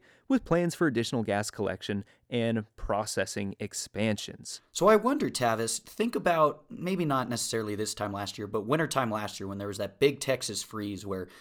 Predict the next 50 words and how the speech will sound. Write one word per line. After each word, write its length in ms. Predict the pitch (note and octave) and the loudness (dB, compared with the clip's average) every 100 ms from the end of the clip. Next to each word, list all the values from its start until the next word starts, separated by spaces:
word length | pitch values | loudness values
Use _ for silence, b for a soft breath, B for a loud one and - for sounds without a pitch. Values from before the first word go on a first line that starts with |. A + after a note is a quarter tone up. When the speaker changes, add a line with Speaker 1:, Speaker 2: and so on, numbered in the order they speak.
| B - | B -4
Speaker 2:
people 220 | D3 C#3+ | 0 2
were 200 | B2+ A2+ | 6 6
without 320 | G#2+ G#2+ G#2+ | 4 2 -2
power 240 | - G#2+ G#2+ | -2 -6 -4
for 160 | - | -6
days, 480 | G2 A2+ B2 A2 F#2+ | -2 0 0 -2 -2
weeks 380 | A#2+ A#2+ A#2+ - - | 0 0 -2 -8 -4
on 180 | G#2 | -4
end. 300 | G2+ F2 F#2 - B B B - | 0 -2 -2 -8 B B B -2
I 120 | C3+ | 0
wonder 380 | A#2+ A#3+ E4+ E4 | 2 2 2 2
if 440 | E3+ D3+ - - G#2 | 2 2 0 -16 -2
this 260 | C#3 D3+ | 0 2
is 360 | D3+ C3+ A#2 - b b - | 2 0 0 -4 b b -4
kind 160 | D#3 | -2
of 100 | D3 | 0
a, 200 | C#3+ B2 | 0 -2
a 80 | B2 | -2
step 380 | - - B2 A#2+ | 0 0 0 0
in 60 | A#2+ | -2
that 140 | A2 | -2
direction 380 | G#2 A2 - G#2+ | 0 -2 -2 -8
to 80 | G2+ | -6
try 220 | - C3 | -2 0
and 80 | A#2+ | -2
ensure 420 | A2 - A2+ A2 | -4 -2 0 0
that 160 | G2+ | 0
that 200 | A2 A#2+ - | 0 0 -2
really 400 | G2 B2 C#3+ B2 | -2 2 2 2
doesn't 260 | A#2 A2 | 0 0
happen 320 | G2+ A2 - | -2 -4 -4
again, 220 | G2 F#2 F#2+ | -8 -8 -4
trying 320 | A#2 B2 B2+ | -2 0 -2
to 100 | A#2+ | -2
get 260 | A#2 A2+ B B B B | 0 0 B B B B
all 240 | C3 D3 D#3+ | 8 8 8
of 140 | A#2+ | 2
these 180 | B2+ A2 | 0 0
different 360 | C3+ - A#2 | -4 -4 -6
companies 440 | - A2+ A2+ A2+ - | -2 -2 -2 -4 -2
under 240 | A2+ A2+ | -2 -2
one 300 | G2+ A2+ A#2 | 0 0 0
roof, 260 | A2 A#2 A2+ | 0 -2 -2
under 220 | A2 G#2+ | -2 -2
one 220 | G2+ A#2 | 0 2
umbrella, 520 | G#2+ G2 G#2+ G#2+ G#2 | 0 0 2 4 2
so 140 | F#2+ G#2+ | 0 -2
that 320 | G#2+ G#2 - | -2 -2 -6
they 120 | A2+ | -6
can 300 | - A2+ G2 | -4 -6 -6